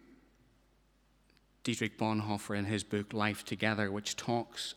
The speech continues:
about life together, talks of the challenge of belonging to the body of Christ.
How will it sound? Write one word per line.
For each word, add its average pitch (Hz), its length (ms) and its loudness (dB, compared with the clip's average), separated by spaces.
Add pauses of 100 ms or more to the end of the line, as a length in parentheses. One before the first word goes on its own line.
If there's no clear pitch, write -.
about 110 580 -4 (1120)
life 113 340 2
together, 104 600 2 (1600)
talks 143 500 2 (120)
of 113 180 -2
the 113 60 -4
challenge 95 1120 0 (2500)
of 110 160 -6
belonging 113 500 4
to - 120 -6
the 117 60 -2
body 101 300 -2
of 95 160 -8
Christ. - 640 -6